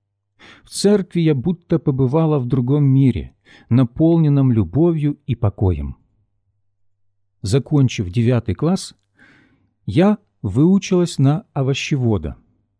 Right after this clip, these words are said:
Но, получив диплом, возникла проблема с трудоустройством, и нужно было самой налаживать свою жизнь.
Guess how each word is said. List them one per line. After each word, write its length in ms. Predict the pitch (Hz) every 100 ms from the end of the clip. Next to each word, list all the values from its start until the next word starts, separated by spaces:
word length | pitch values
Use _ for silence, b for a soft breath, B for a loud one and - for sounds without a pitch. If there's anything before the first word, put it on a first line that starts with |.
| _ _
Но, 200 | 117 208
получив 540 | 233 220 208 - 202 160
диплом, 580 | 139 147 170 196 147 - _ _ _ _ _
возникла 540 | 107 156 135 214 190 165
проблема 520 | 147 131 151 185 151
с 100 | -
трудоустройством, 1080 | 170 165 175 170 - 135 127 - 123 117 b b b -
и 100 | 131
нужно 400 | 151 190 156 120
было 260 | 131 165
самой 680 | 165 185 180 160 107 76 -
налаживать 640 | 107 107 107 131 151 104 90
свою 320 | - 101 139
жизнь. 460 | 135 107 78 60